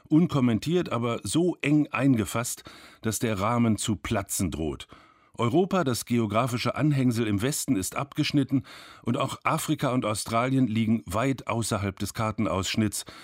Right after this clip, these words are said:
obwohl der Autor sie alle gern einbezieht in seine Beschreibung einer pazifischen und immer mächtiger werdenden Alternative zu den Mustern und Strategien des alten Westens.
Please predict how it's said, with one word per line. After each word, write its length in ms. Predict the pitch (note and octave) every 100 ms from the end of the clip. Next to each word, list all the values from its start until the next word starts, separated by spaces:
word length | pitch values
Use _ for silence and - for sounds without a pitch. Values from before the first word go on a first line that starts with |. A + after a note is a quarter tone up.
| - -
obwohl 260 | - G#2+ F3
der 180 | E3+ -
Autor 300 | E3 F3 D3
sie 200 | A#2 -
alle 240 | E3 E3+
gern 400 | G#2+ C3 D3+ G2+
einbezieht 640 | - B2 C#3 C3 - B2+ A#2
in 100 | G2+
seine 260 | G#2+ A#2+
Beschreibung 640 | G#2+ - A2 C3 C#3 C#3
einer 240 | G2+ G#2+ G2
pazifischen 800 | - G#2+ - E3+ E3+ D#3+ D#3 C#3+ - - -
und 220 | B2+ B2+ -
immer 340 | F#3 D#3+ C#3+
mächtiger 640 | A#2 B2+ D#3+ - C#3+ B2+ A#2
werdenden 380 | A#2+ A#2 A2+
Alternative 720 | F2+ G#2 F#2+ G2 - C#3 B2+ B2
zu 120 | A#2+
den 200 | G2+ F#2
Mustern 400 | A#2 - B2+ A2
und 160 | G2 -
Strategien 680 | G2+ F#2+ G2+ E2+ A2+ G#2+
des 220 | G2 F#2 -
alten 460 | F#2 F2+ F#2+ D#2
Westens. 500 | F2+ - - F2+ -